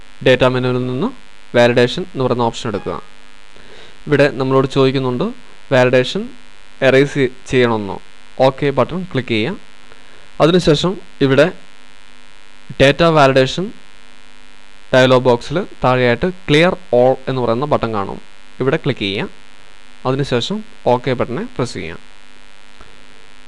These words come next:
ഇനി നോക്കുക ഇവിടെ validation നമ്മൾ കൊടുത്ത്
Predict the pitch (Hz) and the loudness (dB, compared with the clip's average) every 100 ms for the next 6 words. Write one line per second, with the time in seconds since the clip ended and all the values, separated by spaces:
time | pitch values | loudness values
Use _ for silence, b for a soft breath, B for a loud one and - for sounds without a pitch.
0 | - - 220 170 139 143 233 - - - | -14 -6 2 2 4 0 -2 -12 -18 -18
1 | - - - - - 127 120 101 131 127 | -18 -18 -18 -18 -8 -4 -4 -4 2 2
2 | 123 131 - 208 - 135 127 127 127 170 | 4 2 0 -6 -6 -4 0 0 0 -2